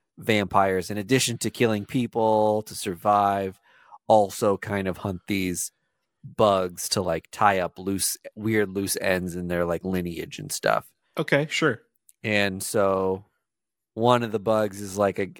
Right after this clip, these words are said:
Speaker 1: a guy at, like, a tech startup, and he just turned, like, a month ago, but he's trying to, like,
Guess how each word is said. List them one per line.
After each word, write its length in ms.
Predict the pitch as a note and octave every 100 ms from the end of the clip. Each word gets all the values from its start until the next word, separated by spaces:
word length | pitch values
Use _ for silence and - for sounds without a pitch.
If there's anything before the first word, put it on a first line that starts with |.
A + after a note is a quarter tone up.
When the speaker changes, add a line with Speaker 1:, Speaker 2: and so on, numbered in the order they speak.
| -
Speaker 1:
a 160 | F#2+
guy 300 | F2+ G2+ G2+
at, 120 | G2
like, 160 | E2+ F2+
a 60 | F2
tech 340 | - G2+ -
startup, 640 | - A2 G2+ G2 F#2+ - - _ _ _ _ _ -
and 420 | G2+ G2 F#2 F#2
he 140 | G#2+ G2+
just 360 | F#2+ G#2 -
turned, 520 | - A2 G2+ G2 G2
like, 320 | G2 G2 G2 -
a 80 | A2
month 320 | G2+ F#2+ -
ago, 400 | F#2+ G#2 F#2+ G2
but 140 | G2
he's 160 | G2 E2+
trying 300 | - F#2+ F#2
to, 80 | F#2+
like, 280 | F#2 -